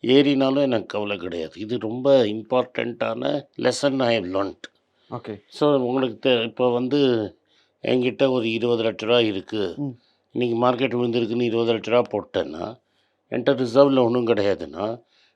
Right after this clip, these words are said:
Speaker 1: டெய்லி மார்க்கெட் என்ன ஆகுதுன்னு தான் பார்த்துன்னு இருக்கிறேன். இப்போ என்ன, உனக்கு, you know me for ten years now, இல்ல?
Speaker 2: ம்.
Speaker 1: மேலே.
Speaker 2: More than ten years.
Speaker 1: More than ten years. Eleven years தெரியும்.
Speaker 2: Eleven years.
Speaker 1: And ஒரு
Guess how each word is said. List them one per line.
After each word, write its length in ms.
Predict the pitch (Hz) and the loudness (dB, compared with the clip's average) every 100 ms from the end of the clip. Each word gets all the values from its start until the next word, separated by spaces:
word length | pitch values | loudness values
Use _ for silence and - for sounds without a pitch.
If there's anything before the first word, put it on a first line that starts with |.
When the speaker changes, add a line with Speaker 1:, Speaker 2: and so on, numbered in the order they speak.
| - | -6
Speaker 1:
டெய்லி 280 | 147 143 151 | 2 4 6
மார்க்கெட் 440 | 143 135 131 127 117 | 6 4 4 2 2
என்ன 120 | 117 | 2
ஆகுதுன்னு 320 | 117 104 101 113 | 2 0 -2 -2
தான் 120 | 110 | 2
பார்த்துன்னு 300 | 110 - 92 | 2 0 -4
இருக்கிறேன். 340 | 85 78 78 - _ _ _ _ _ _ - | -8 -12 -18 -20 _ _ _ _ _ _ -8
இப்போ 160 | 113 127 | 2 2
என்ன, 240 | 120 123 | 4 2
உனக்கு, 360 | 117 120 117 - | 2 0 -2 -4
you 140 | 127 123 | -2 2
know 100 | 131 143 | 4 4
me 60 | 131 | 4
for 140 | 123 - 107 | 2 2 -2
ten 100 | 107 | 0
years 320 | 117 117 98 | 0 0 -2
now, 120 | 95 80 | -8 -10
இல்ல? 140 | 80 143 | -4 -2
Speaker 2:
ம். 120 | 135 117 | -2 -2
Speaker 1:
மேலே. 360 | 120 123 - | 0 2 4
Speaker 2:
More 100 | 160 | 4
than 160 | 151 135 | 2 -4
ten 160 | 131 127 | -6 -6
years. 160 | 117 104 - | -8 -12 0
Speaker 1:
More 200 | 123 131 131 | 2 4 4
than 100 | 123 - | 0 -2
ten 100 | 98 95 | -8 -8
years. 180 | 90 76 - - - | -10 -10 -14 -14 2
Eleven 260 | 113 117 | 4 4
years 220 | 113 113 110 | 2 0 -2
தெரியும். 240 | - 156 151 | -2 2 2
Speaker 2:
Eleven 120 | 139 | 0
years. 160 | 127 - _ _ _ _ _ _ - | -2 -6 _ _ _ _ _ _ -2
Speaker 1:
And 240 | 117 120 | 0 2
ஒரு 220 | 117 113 | 2 0